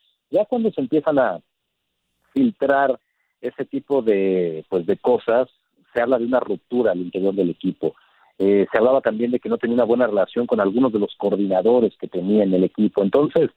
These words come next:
eh, el dueño, pues, optó por cortar con él, porque obviamente no se iba a deshacer de, de Tua. Eh, si ve que no lleva una buena relación con el gerente general y con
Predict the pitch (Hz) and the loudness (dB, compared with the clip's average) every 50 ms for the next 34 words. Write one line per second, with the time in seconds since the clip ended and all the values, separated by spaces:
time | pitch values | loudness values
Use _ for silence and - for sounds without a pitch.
0 | _ _ _ - _ _ _ _ _ - 110 113 113 117 117 117 117 113 113 113 | _ _ _ -20 _ _ _ _ _ -2 0 2 2 2 2 2 2 2 2 2
1 | 113 113 117 117 120 151 180 190 180 156 151 151 165 156 _ _ _ _ _ 110 | 2 0 0 0 2 2 2 2 2 2 2 2 2 0 _ _ _ _ _ -10
2 | - - - - _ - 147 143 _ 143 113 _ - 107 - - - 101 101 - | -8 -8 -10 -10 _ -8 -8 -4 _ -6 -6 _ -6 -6 -6 -4 -6 -6 -6 -6
3 | _ - 101 107 117 127 156 202 - _ _ - 98 - 117 107 107 113 117 113 | _ -6 -2 0 0 0 0 -2 -6 _ _ -10 -6 -2 0 0 2 2 2 0
4 | 107 107 104 107 98 98 - 113 101 98 92 87 85 82 - - 87 - 104 95 | -2 -2 -4 -4 -4 -4 -4 0 0 0 2 0 -2 -2 -2 -6 -4 -2 -2 -2
5 | 92 87 87 82 80 78 76 76 - _ - 82 78 76 - _ - 127 131 120 | 0 -2 -2 -4 -4 -6 -10 -12 -14 _ -10 -6 -6 -6 -8 _ -2 0 2 2
6 | 120 143 170 _ _ - - - - _ _ _ _ _ _ 90 90 92 90 90 | 2 0 -2 _ _ -20 -20 -20 -20 _ _ _ _ _ _ -4 -2 0 0 0
7 | 87 90 87 87 82 73 69 - - - _ _ _ _ _ - - 113 - - | 0 -2 -2 -4 -6 -8 -12 -14 -16 -20 _ _ _ _ _ -20 -18 -18 -10 -2
8 | - 117 113 113 113 107 117 139 147 147 _ _ - 120 110 107 107 107 110 113 | 2 2 4 4 2 2 2 2 2 0 _ _ -2 0 0 2 0 0 0 0
9 | 123 135 139 127 113 131 139 139 127 127 117 110 117 131 135 131 120 101 104 95 | 0 2 0 0 0 0 -2 0 0 -2 -2 0 0 0 0 0 -2 -2 -6 -10
10 | 90 - - 120 123 123 - 113 98 95 92 - - 107 120 127 120 127 113 - | -10 -6 -4 -4 -4 -2 -4 -4 -4 -4 -6 -4 -2 -2 -2 0 -2 -4 -6 -6
11 | 101 95 98 95 107 110 107 104 98 87 _ - 98 98 90 90 87 82 | -8 -6 -2 0 0 2 2 0 -2 -4 _ -6 -6 -6 -4 -6 -10 -12